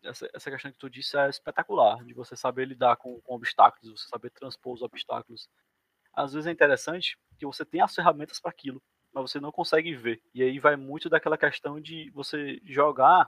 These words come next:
e interagir com outras pessoas, né? Que às vezes as pe-, você,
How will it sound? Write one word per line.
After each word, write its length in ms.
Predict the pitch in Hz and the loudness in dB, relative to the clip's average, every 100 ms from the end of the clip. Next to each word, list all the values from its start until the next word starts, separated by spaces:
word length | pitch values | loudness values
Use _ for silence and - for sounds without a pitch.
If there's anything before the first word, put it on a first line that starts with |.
| - | -2
e 100 | 139 | -6
interagir 420 | - 143 139 147 | 4 6 6 2
com 120 | - | -8
outras 180 | 147 - | -12 -14
pessoas, 440 | - - 143 139 127 | -14 -8 -4 -4 -6
né? 100 | 135 _ | -16 _
Que 140 | 135 | 2
às 100 | 127 | 2
vezes 180 | 131 139 | 2 -4
as 140 | 139 | -4
pe-, 140 | - 165 | -6 -12
você, 320 | 135 127 | -10 -6